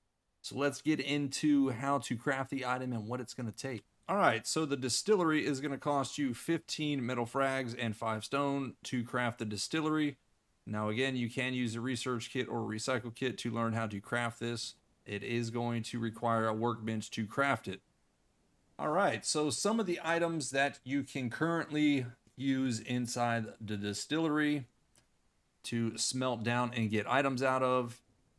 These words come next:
is the mash. The mash is going to give you your low-grade fuel and oil shale. Oil shale is going to give you your low-grade oil. Now, in order to create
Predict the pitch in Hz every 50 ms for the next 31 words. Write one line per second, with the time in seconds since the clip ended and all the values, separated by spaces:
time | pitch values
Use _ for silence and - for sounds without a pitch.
0 | _ _ - 143 160 165 156 143 135 135 - - 120 107 110 107 107 120 139 147
1 | 147 147 143 - - - - - - _ _ 98 95 95 101 107 117 127 131 131
2 | 120 - - - 117 107 110 123 127 123 120 117 - 120 113 110 123 120 110 117
3 | 117 117 110 104 101 98 104 110 113 117 110 107 110 110 107 104 104 - - -
4 | 156 175 170 170 165 165 156 151 - _ _ _ _ _ _ _ _ _ _ _
5 | _ _ _ - 139 143 143 143 143 135 - - 147 156 160 151 131 113 110 -
6 | - 113 104 101 98 101 90 90 - _ _ 113 113 117 113 110 107 - - 120
7 | 120 120 120 113 - 113 107 104 117 117 120 117 113 - 117 113 110 113 107 107
8 | 113 113 110 113 113 - 117 113 110 110 107 107 110 110 113 104 107 107 104 107
9 | 104 - - - 160 175 165 120 101 - - - _ _ _ _ _ _ _ _
10 | _ _ _ _ _ _ _ _ _ _ _ 107 101 101 104 107 107 117 131 147
11 | 151 143 143 135 135 135 127 101 - - - - 139 139 135 135 131 127 120 -
12 | - _ _ _ _ _ _ _ _ _ _ _ _ _ _ _ _ _ - -
13 | 127 127 139 156 165 160 - -